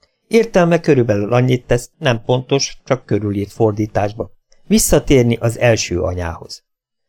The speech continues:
Bocsánatot kért, hogy nem jöhetett előbb, de férje a késő reggeli órákban halt meg, és szolgájával sokat tanácskoztak, hogy hova temessék. Ezután kedvesen és nyájasan társalogni kezdett, s így viselkedett végig, míg a látogatást tartott.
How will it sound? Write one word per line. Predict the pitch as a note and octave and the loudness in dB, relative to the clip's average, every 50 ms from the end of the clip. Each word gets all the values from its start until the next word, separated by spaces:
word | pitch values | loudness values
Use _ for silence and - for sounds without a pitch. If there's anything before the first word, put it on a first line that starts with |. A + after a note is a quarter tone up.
| _ _ _ _ _ _ - | _ _ _ _ _ _ -4
Bocsánatot | E3 E3 C3+ - - B2 B2 B2+ B2+ B2 - C3 - - | 0 0 2 4 4 4 4 4 2 2 0 -2 -2 -2
kért, | - C3 B2 B2+ - | 0 0 0 2 2
hogy | B2+ A2+ | 0 2
nem | A#2+ A#2+ A#2+ A#2+ | 2 2 2 4
jöhetett | A#2+ A#2 A#2 A2+ - - A#2 - - | 4 4 4 2 4 2 0 2 2
előbb, | B2 A#2+ B2 C3 C#3 C#3+ | 0 2 2 0 0 0
de | E3 D#3+ | -2 -2
férje | E3 - F3 E3+ E3 D#3+ D#3+ D3 | 0 2 2 2 4 4 2 2
a | - C#3 C3+ | 2 0 -2
késő | - - B2 A#2 - - B2 A#2 | -2 0 0 0 0 0 0 2
reggeli | A2+ A2 A2 A2 A2+ A2 A2 A2 G#2+ | 2 2 2 2 2 2 4 4 4
órákban | A2 A2 A2+ A2 G#2+ A2 A2+ A#2+ G#2+ G#2 | 4 4 4 4 4 4 2 0 -2 -2
halt | G2 G#2+ G#2 G#2+ - A2+ | 0 0 -2 -2 0 -2
meg, | A#2 A#2 - - _ _ _ - | -2 -2 -4 -6 _ _ _ -6
és | - G3 - | -4 -4 -4
szolgájával | - - D3 B2+ A#2+ A#2 B2 A#2+ A#2+ A#2+ A#2+ A#2+ A#2+ B2+ B2+ | -2 0 2 2 4 4 4 4 4 4 4 4 4 2 2
sokat | B2+ - - - - - G2 - | 0 0 -2 -2 0 0 -2 0
tanácskoztak, | - G#2 G2+ G#2 G2+ G#2 - - - G#2+ - - A#2 G#2 - | 0 -2 0 0 0 -2 -4 -4 -8 -6 -4 -2 -2 -2 -2
hogy | - G#2 - | -2 -2 0
hova | - G#2+ F#2+ G2 G2 | 0 0 0 0 -2
temessék. | - F#2+ F2+ F2+ F2+ E2+ - - - F2 - - _ _ _ _ _ _ _ _ _ _ _ _ _ _ _ _ _ _ _ _ _ - | -2 -4 -4 -4 -6 -8 -8 -8 -8 -8 -10 -12 _ _ _ _ _ _ _ _ _ _ _ _ _ _ _ _ _ _ _ _ _ -2
Ezután | - G3+ G3+ F#3+ - - F3+ D#3+ C#3+ | 0 0 0 0 0 0 0 0 0
kedvesen | - - D3 D3 D3 C#3 B2+ - - B2 A#2 | 2 2 2 4 4 2 2 2 2 2 2
és | A2+ A2 A2 - | 2 0 0 -2
nyájasan | - G2 F#2+ G2 G2+ G#2 G2+ - G#2+ G2 F#2 | -4 -2 -2 -2 -2 -4 -4 -4 -6 -6 -2
társalogni | - G#2+ G#2 G2+ - - G#2+ G2+ G#2 G#2 G#2 G#2+ G#2+ | 0 2 2 2 0 -2 -2 -2 -2 -2 -4 -4 -4
kezdett, | - A2+ A2 A2 A#2+ B2+ B2 - - - | 0 0 0 2 2 0 -2 -2 -4 -8
s | - - | -6 -4
így | - F#3 D#3 | -2 -2 -2
viselkedett | C3+ C3+ B2 - - G#2+ G#2 - A2 G#2 G#2+ G#2 - - | 0 2 2 4 4 2 2 2 2 2 2 0 0 0
végig, | B2 C3 C#3 C#3 C#3+ C#3+ C#3+ - | 0 0 0 0 -2 -6 -6 -6
míg | D3+ D3 C#3 - | -8 -4 0 2
a | A#2+ | 2
látogatást | A2+ G2 F#2 F2+ - G#2 F2+ F#2+ F2+ - - F#2+ F#2 - - | 4 2 0 -2 -4 -4 -2 -2 -2 0 0 -2 -2 -2 -6
tartott. | - - E2+ - - - - _ | -6 -6 -6 -6 -8 -14 -16 _